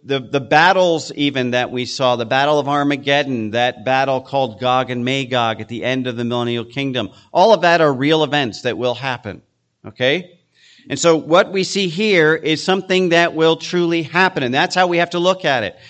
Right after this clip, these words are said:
It's not just some nice idea that, oh, you know, it's a great story, it encourages us. No, this is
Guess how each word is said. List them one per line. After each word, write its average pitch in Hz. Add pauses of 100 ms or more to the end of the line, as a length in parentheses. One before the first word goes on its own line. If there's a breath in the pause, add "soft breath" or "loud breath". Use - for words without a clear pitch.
(120)
It's 160
not 185
just 175
some 160
nice 165
idea 147 (880)
that, 143
oh, 165
you 156
know, 156
it's 156
a 147
great 151
story, 143
it 143
encourages 143
us. 127
No, 190
this 190
is 175